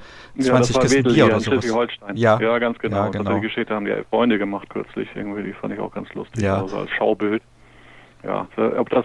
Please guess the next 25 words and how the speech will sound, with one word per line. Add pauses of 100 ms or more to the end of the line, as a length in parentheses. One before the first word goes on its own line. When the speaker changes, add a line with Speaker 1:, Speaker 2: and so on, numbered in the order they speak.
Speaker 1:
äh,
im
Handball
ist
ja
sozusagen
das
Trainerkarussell
nicht
so,
äh,
nicht
so
schnell
unterwegs, (100)
nicht
so
fix. (680)
Speaker 2:
Ja,
Gott
sei
Dank
übrigens.
Ja, (120)
dann,